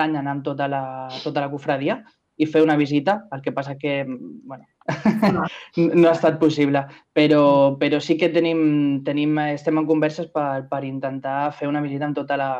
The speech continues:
cofradia perquè és una molt bona oportunitat i és el gran olvidado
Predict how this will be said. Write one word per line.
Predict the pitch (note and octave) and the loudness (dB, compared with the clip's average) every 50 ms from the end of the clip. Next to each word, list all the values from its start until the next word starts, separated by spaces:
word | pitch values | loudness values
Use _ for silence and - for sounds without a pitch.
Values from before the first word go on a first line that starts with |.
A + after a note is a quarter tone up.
| B2+ - | -8 -12
cofradia | C#3 C3+ - C#3 C3 C3 C#3 D3+ D#3 D3 | -16 -10 -8 -8 -6 -4 -2 -2 -2 -2
perquè | D3+ D3 C#3 - - C#3 C#3 C#3 - D#3 | -2 -6 -6 -6 -6 -6 -6 -4 -4 -4
és | D3+ D3 | -2 0
una | D#3 D#3 D#3 D#3 | 0 2 2 4
molt | D#3 D#3 D#3 E3 D#3+ D3+ | 4 4 6 6 6 4
bona | C#3+ C#3 C#3 C#3 | 2 2 0 -2
oportunitat | D3+ D#3+ D3+ D#3+ D#3+ D#3 D#3 D3+ D#3+ F3 F#3 F3+ - _ | -2 -2 -2 -2 -2 -2 0 0 2 0 0 -2 -6 _
i | D#3+ D3 C#3+ C#3+ | -6 -4 -4 -4
és | D3 - - | -6 -4 -4
el | D3+ C#3+ | -4 -2
gran | C#3+ C#3+ D3+ | -2 -2 0
olvidado | D#3 D3 C#3+ C#3+ C#3+ D3 D#3 E3+ F#3 F#3 F3+ E3+ | 0 -2 -2 -2 -2 0 0 0 0 0 -2 -2